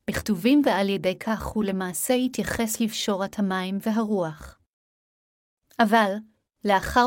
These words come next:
פאולוס, הנצרות יצרה דוקטרינות שקריות על פי דפוס המחשבה האנושית. כתוצאה מכך,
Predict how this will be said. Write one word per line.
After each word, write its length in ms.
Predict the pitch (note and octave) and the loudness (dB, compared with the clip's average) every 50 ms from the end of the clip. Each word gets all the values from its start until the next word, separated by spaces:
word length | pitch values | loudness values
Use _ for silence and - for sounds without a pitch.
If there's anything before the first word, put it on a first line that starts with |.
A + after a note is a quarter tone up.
| B3 - | 2 2
פאולוס, 640 | A#3 A3 - A3+ A3+ A3 G3 - - - - - - _ _ _ _ _ - | 0 0 2 2 2 2 0 -2 -4 -8 -8 -10 -12 _ _ _ _ _ 0
הנצרות 560 | A#3 A3 G#3+ G#3+ - - A3 B3+ D4 C#4+ - | 2 4 4 2 0 0 0 0 0 0 0
יצרה 400 | G#3 - - - - G#3 A3+ A#3+ | -4 -6 -6 -4 -2 0 0 2
דוקטרינות 600 | G#3+ A#3+ A3 A3 - - G#3 G3 F#3 F#3+ G#3 A3 | 2 0 -2 -4 -4 -4 -4 -2 -2 -4 -4 -4
שקריות 680 | - - G#3+ G#3+ - G#3+ G3 F#3+ G3 A3+ B3 C4+ - D4 | -6 -8 -8 -8 -6 -4 -2 -2 0 0 0 0 0 -2
על 100 | B3 A3+ A3 | -2 0 0
פי 120 | - B3 | -2 -2
דפוס 380 | - - - - B3 A3 - - | -2 -2 -4 -4 -4 -2 0 0
המחשבה 540 | G#3+ G3 F#3+ - - - A#3 G#3 G3 G3 F#3 | 0 0 0 -2 -2 -2 -2 -2 0 -2 -2
האנושית. 840 | F#3 G#3 A3 G#3 G#3 A3 G#3+ G#3+ - - F#3+ D#3+ D3+ - - - _ _ _ _ _ _ _ _ _ _ _ _ _ _ _ _ _ _ _ _ _ - | -2 -2 -2 0 0 0 0 -2 -4 -6 -6 -8 -12 -14 -20 -20 _ _ _ _ _ _ _ _ _ _ _ _ _ _ _ _ _ _ _ _ _ -4
כתוצאה 500 | B3 A#3 A#3 G#3+ A3 - A3+ G#3+ G#3+ G#3 | -2 0 0 0 0 0 0 2 2 4
מכך, 600 | G#3+ G#3+ G#3+ - A#3 G3+ E3+ - - - - - | 2 2 2 0 -2 -2 -4 -6 -10 -14 -16 -20